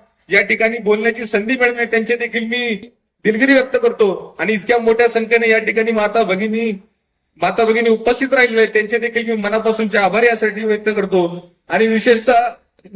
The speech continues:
आपल्या बेल्ला पंचायत समिती गणाचे उमेदवार राजेंद्रजी पिंगट या ठिकाणी उपस्थित आहेत,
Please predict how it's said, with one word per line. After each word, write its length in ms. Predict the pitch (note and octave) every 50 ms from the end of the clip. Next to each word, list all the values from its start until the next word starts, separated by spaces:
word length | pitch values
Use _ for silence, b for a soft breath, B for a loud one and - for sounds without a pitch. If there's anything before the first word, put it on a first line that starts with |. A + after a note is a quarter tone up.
| G3 F3+
आपल्या 260 | E3 F3 G3+ A3 G#3+
बेल्ला 300 | F3+ F#3 F#3 G3+ A#3 A#3+
पंचायत 320 | A#3 A#3+ A3+ G#3+ A#3 -
समिती 340 | - - A3 G#3 G#3 G3 A3
गणाचे 320 | G#3+ G#3 G#3 G#3+ G#3 G#3+ A3+
उमेदवार 420 | G#3+ G3+ G#3 G#3 G#3 A3+ A#3+ A3+ A3 - - - _ _ _ -
राजेंद्रजी 520 | - F3 F#3 F#3+ G#3+ A3 A3 A3 A3 G#3+ A3+
पिंगट 340 | G#3+ G#3+ A3 A3 A3+ B3 A#3+
या 100 | B3+ A#3
ठिकाणी 360 | A3+ A3+ G#3 A#3 A3+ A3 A3+
उपस्थित 420 | A3 - A#3 A3+ A3 A3+ A3+ G3+
आहेत, 280 | G#3+ G3 F#3 - -